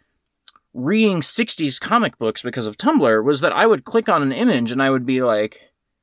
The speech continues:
"Oh, I just want to appreciate this image for a second. I don't need the context of the story.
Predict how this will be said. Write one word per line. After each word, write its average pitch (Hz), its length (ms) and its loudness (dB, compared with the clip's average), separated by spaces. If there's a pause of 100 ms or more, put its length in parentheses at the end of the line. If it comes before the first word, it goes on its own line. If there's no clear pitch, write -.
(380)
"Oh, 196 400 4
I 180 120 2
just 262 180 2
want 180 120 2
to 120 60 0
appreciate 120 540 -2
this 107 240 -4
image 123 340 -2
for 95 140 -6
a 87 60 -4
second. - 420 -10
I 143 100 0
don't 180 140 2
need 180 140 -2
the 156 80 -4
context 143 640 -2
of 113 80 -2
the 104 80 -2
story. 104 680 0